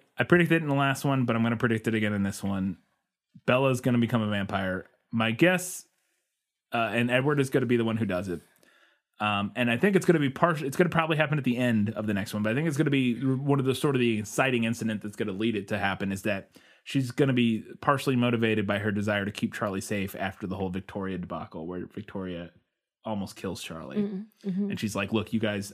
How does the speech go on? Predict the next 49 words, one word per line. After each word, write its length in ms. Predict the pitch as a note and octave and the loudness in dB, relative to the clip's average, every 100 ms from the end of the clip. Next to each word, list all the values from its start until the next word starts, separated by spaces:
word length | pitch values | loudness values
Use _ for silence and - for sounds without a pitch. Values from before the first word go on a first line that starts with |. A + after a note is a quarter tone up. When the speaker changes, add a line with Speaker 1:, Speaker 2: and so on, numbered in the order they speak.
| - | -4
Speaker 1:
I 160 | A2+ | -2
need 160 | A2 G#2+ | 0 0
to 60 | G2+ | -2
be 80 | |
able 140 | G2 F#2+ | -2 -4
to 60 | |
keep 180 | F#2+ F#2 | -6 -6
him 120 | G2 F#2+ | -6 -6
safe." 500 | F#2 F2 - - - _ | -6 -8 -10 -18 -20 _
And 100 | A2 | -10
I 120 | G2 F#2+ | -8 -8
can't 240 | - G2+ | -8 -6
do 100 | G2+ | -4
that 120 | F#2+ | -4
unless 240 | F#2 F#2+ F#2+ | -4 -4 -4
I 40 | |
have 120 | F2+ | -6
powers. 460 | - E2+ E2 - - _ _ | -6 -6 -6 -10 -14 _ _
I 80 | G2+ | -10
need 140 | F#2 F2+ | -8 -6
to 60 | |
be 80 | F2+ | -6
a 40 | |
vampire. 320 | E2+ F2 E2+ - | -8 -10 -12 -2
I 40 | |
mean, 140 | E3+ E3 | 0 2
a-, 180 | F3+ F3+ | 2 2
among 340 | G3+ D#3+ D3 | 2 4 4
all 120 | C3+ A#2+ | 2 2
the 100 | A2 | 2
other 160 | G#2+ G2 | 0 -2
things 300 | F#2 F#2 G#2 | -4 -6 -6
motivating 420 | F#2 F2 F2+ F2+ | -8 -6 -8 -8
her 140 | F2 | -10
wanting 220 | F2 E2+ | -10 -8
to 40 | E2 | -8
be 120 | E2+ | -10
a 20 | |
vampire, 340 | D#2 E2+ E2+ E2 | -10 -14 -14 -14
but 140 | - | -12
that's, 200 | F2+ - | -14 -14
like, 140 | F2 | -14
a, 160 | E2 - _ _ | -14 -16 _ _
you 100 | A2 | -8
know, 160 | D2 - _ _ - | -8 -12 _ _ -8
a 60 | |
practical 640 | - A2 G2+ G2 F#2+ F2 G2 _ _ _ _ _ _ - | -2 0 0 -4 -6 -6 -10 _ _ _ _ _ _ -14
motivation, 480 | - - - - - | -12 -10 -12 -14 -14
potentially. 440 | G2 - - - | -14 -16 -16 -16